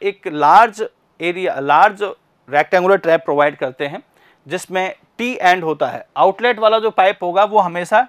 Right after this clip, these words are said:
इस तरह से बेंट पाइप होगा या फिर टी होगा, ठीक है। अ-, यहाँ से इनलेट से एक लार्ज एरिया में क्या होता है, सीवेज ड्रॉप होता है। इनलेट से एक लार्ज एरिया में सीवेज ड्रॉप होगा,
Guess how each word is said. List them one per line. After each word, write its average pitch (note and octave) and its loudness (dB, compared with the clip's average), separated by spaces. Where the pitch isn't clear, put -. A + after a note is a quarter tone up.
इस E3+ -14
तरह F#3 -4
से G3 -6
बेंट D#3+ -4
पाइप G3 0
होगा G#3 2
या E3 6
फिर A3+ -6
टी G#3+ -4
होगा, A2+ -8
ठीक G3+ -8
है। C4+ -4
अ-, F3+ 2
यहाँ G3 4
से C#4 -4
इनलेट G#3 4
से - -4
एक A3+ -6
लार्ज A3 6
एरिया A3+ 2
में A#3 -4
क्या A3+ 2
होता G3 4
है, A3 -2
सीवेज G3 -2
ड्रॉप E3 0
होता B2+ -6
है। B2 -12
इनलेट F3 -2
से A#3 -4
एक A#3+ -10
लार्ज G#3 6
एरिया G3+ 2
में B3+ -8
सीवेज G3+ 0
ड्रॉप F3 4
होगा, B2 -6